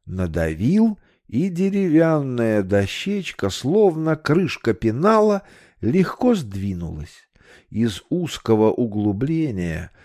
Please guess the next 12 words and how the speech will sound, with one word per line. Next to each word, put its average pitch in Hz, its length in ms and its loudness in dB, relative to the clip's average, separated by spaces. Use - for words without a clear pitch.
Цезарь 120 640 4
вытащил 139 720 0
бумажку, 107 840 -8
свернутую 120 920 2
в - 80 -14
трубочку, 101 840 -4
и 175 160 0
вернул 151 840 2
дощечку 139 840 -2
на 117 160 -4
прежнее 107 640 -6
место. - 600 -16